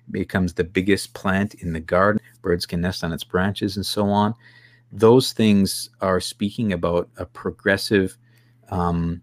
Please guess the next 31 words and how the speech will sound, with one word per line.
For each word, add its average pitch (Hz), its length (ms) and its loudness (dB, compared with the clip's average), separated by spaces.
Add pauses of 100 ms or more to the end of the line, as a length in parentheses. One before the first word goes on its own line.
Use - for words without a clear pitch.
subjugation, 95 1000 0
a - 40 -6
progressive 101 720 -2
subordination 87 1120 -2 (540)
of 87 480 -2 (260)
the, 85 420 -2
the 87 120 -2
authorities 92 480 2
and 85 120 -4
powers 85 400 -2
and 87 80 -8
principalities 85 760 -4
that 78 140 -4
hold 90 340 0
themselves 85 500 -2
against 92 640 -4
the 87 80 -2
spread 82 460 -2 (340)
of 87 520 -2
the 90 80 -8
Messiah, 80 540 0 (100)
of 87 220 -4
Jesus - 560 -8 (220)
in 87 160 -2
this - 200 -4
world. 80 220 2
And 95 100 4
that's 123 220 2
been - 260 2
happening 92 480 2
now 87 240 2